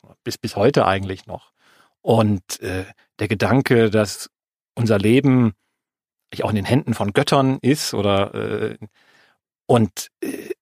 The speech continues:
die Planeten waren so, diese Planetenbewegungen waren so Omen, so Vorzeichen für das, was die Götter eigentlich, äh, mit einem vorhatten.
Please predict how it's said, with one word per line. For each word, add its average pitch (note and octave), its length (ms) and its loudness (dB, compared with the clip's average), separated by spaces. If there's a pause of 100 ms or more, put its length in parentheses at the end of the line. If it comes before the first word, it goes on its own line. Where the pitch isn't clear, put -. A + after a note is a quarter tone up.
(500)
die - 140 -14
Planeten A#2+ 460 2
waren A#2 180 4
so, A#2 260 4
diese G#2 220 -6
Planetenbewegungen A2+ 760 0
waren A#2 140 2
so - 120 -4
Omen, C3+ 400 2
so - 80 -6
Vorzeichen - 800 -2
für - 140 -4
das, G#2+ 340 -2
was G#2+ 140 -2
die G#2 140 -6
Götter A#2+ 340 0
eigentlich, G#2 720 -2
äh, F#2+ 180 -2
mit G2+ 180 -2
einem G2 160 -2
vorhatten. - 560 -2